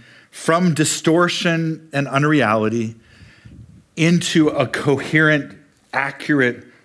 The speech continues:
real sense of what, who God is, who we are, what life is about. Make sense? Okay, to become clear here in, in a minute. But the first beatitude, um, is about, uh, says, "Blessed are the poor,"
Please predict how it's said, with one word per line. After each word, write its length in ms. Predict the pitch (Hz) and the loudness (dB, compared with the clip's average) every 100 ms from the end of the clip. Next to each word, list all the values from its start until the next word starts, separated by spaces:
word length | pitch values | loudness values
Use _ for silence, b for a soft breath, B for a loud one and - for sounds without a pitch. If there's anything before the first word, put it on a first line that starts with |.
| b | b
real 640 | 101 110 139 143 143 135 - | -6 0 2 4 2 0 -2
sense 420 | - 131 120 - | -2 0 -2 -6
of 200 | - 110 | -8 -4
what, 300 | 117 113 - B B | -2 -4 -12 B B
who 160 | 165 175 | 0 2
God 200 | 170 165 | 2 0
is, 380 | 160 151 - - | 0 -4 -12 -4
who 160 | 165 | 0
we 160 | 156 139 | 2 2
are, 260 | 120 113 113 | 2 0 -4
what 180 | 117 110 | -6 -4
life 240 | 101 - | -6 -6
is 100 | - | -10
about. 280 | 104 87 - _ _ | -10 -14 -16 _ _
Make 120 | 143 | -6
sense? 300 | 143 175 208 - B B B B B B B | -2 -2 -4 -14 B B B B B B B
Okay, 160 | 139 160 | -2 0
to 80 | 139 | 0
become 280 | 156 180 165 | 0 0 -2
clear 260 | 170 156 | 0 0
here 200 | 135 139 | 2 0
in, 260 | 127 143 139 | 0 -4 -6
in 200 | 139 143 | -2 0
a 20 | |
minute. 320 | 131 107 - B B B B | 0 -2 -4 B B B B
But 300 | 156 156 160 | 0 0 -2
the 80 | 151 | -4
first 300 | 196 220 - | 0 0 2
beatitude, 680 | 170 170 220 - 127 123 143 - _ _ _ _ _ _ - - B B B B - | 2 2 0 0 0 0 -4 -14 _ _ _ _ _ _ -20 -20 B B B B -2
um, 500 | 135 139 135 139 - | 0 2 0 -4 -4
is 220 | 185 151 | 0 2
about, 560 | 160 110 139 156 156 156 | 0 0 0 2 0 -2
uh, 380 | 147 - 135 139 | -10 -2 -2 0
says, 300 | - 151 117 | 0 0 0
"Blessed 400 | 143 160 160 - | 0 0 -2 -4
are 280 | 143 139 135 | -2 -2 -2
the 80 | |
poor," 600 | 131 - 143 127 127 131 | -6 -6 -2 0 0 -4